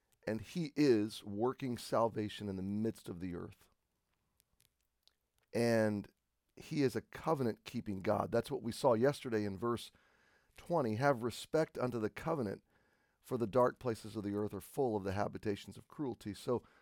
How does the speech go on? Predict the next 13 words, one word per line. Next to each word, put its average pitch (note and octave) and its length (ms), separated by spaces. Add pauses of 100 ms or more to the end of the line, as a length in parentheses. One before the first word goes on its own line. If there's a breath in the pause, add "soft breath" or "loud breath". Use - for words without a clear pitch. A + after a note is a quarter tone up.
(120)
by B2+ 140
contrast C3 920 (460 soft breath)
to C#3 100
the B2 120
dark C3+ 400
places A2+ 600
of G2 200
cruelty, A2 640 (460 soft breath)
you A#2+ 160
have A#2 240
the G#2 80
covenant B2+ 560 (120)
mercy A2+ 600